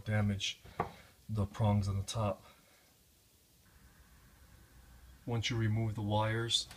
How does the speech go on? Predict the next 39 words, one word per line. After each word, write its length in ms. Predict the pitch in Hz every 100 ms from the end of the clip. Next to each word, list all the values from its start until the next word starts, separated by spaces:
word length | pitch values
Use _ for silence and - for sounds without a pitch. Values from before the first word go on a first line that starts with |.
| - - - -
there's 160 | 110 -
one 140 | 107 107
screw 280 | - - 107
on 100 | 98
the 40 |
bottom. 500 | 98 104 107 110 110
You'll 100 | 107
just 260 | - 110 -
wanna 240 | 107 101 98 - -
loosen 380 | 101 101 - 101
that 180 | 101 101
up. 240 | 104 - - - - - -
Once 220 | - 104 107
you 80 |
loosen 320 | 104 104 - 101
that 220 | 98 101
up, 260 | 113 - - - -
you 180 | - 107
can 320 | - 104 101
go 160 | 95 101
ahead 260 | 98 98 101
and 120 | 95
attach 440 | - 113 101 -
the 60 | 107
module 640 | 101 101 101 104 98 98 - - - - - -
and 240 | 107 98 - -
put 120 | -
that 220 | 92 -
last 340 | 95 92 92 92
wire 360 | 92 92 90
in. 120 | 95 107 - - - - - - - - - - - - - - - _ _ _ _ _ _ _ _ _ _ _ _ _ _ _ _ _ _ _ -
Once 240 | 123 117
you 60 | 127
put 260 | - 135 135
your 120 | 120
new 260 | 113 120
spark 440 | 117 - 113 120 -
module 540 | 123 123 120 123 123
in, 140 | 127